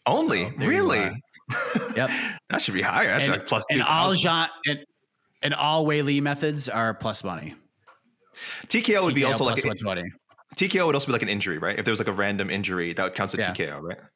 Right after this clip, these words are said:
Speaker 1: Oh,
Speaker 2: Yep.
Speaker 1: so there you go. <laughs> There's, we've seen a lot of, listen, we've seen a, seen a lot of weirdness in big fights this year. I hope that does not happen. We just heard about poor, uh, Calvin Kattar. For anyone hearing about that, we got an upset in Calvin Kattar.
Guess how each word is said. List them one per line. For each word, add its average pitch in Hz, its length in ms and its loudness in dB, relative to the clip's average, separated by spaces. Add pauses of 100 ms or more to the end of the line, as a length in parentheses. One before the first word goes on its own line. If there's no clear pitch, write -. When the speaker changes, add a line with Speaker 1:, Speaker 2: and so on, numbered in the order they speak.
(380)
Speaker 1:
Oh, - 180 -6
Speaker 2:
Yep. 131 120 -2
Speaker 1:
so - 100 -6
there 120 100 -8
you 113 60 -12 (600)
go. 175 140 4
<laughs> 139 100 -2
There's, 120 180 2 (220)
we've 147 120 2
seen 165 120 2
a 156 40 2
lot 147 200 4
of, 135 60 2
listen, 131 220 0
we've 131 120 2
seen 139 140 2
a, 131 260 0
seen 131 160 2
a 120 40 2
lot 127 220 2
of 123 60 0
weirdness 127 340 2
in 113 80 -2
big 113 160 -2
fights 113 220 0
this 107 160 -4
year. 95 240 0 (720)
I 135 100 2
hope 143 260 0
that 113 160 0
does 113 160 0
not 113 200 0
happen. 123 560 -2 (320)
We 110 100 0
just 107 160 0
heard 113 140 0
about 101 180 -2
poor, 107 340 0
uh, 104 120 0
Calvin 104 280 -2
Kattar. 110 240 -2
For 92 100 -6
anyone 98 140 -4
hearing 101 140 -2
about 95 100 -4
that, 101 160 0
we 95 80 -8
got 95 80 -2
an 92 80 -2
upset 98 240 -4
in 95 80 -6
Calvin 95 280 -4
Kattar. 98 380 -2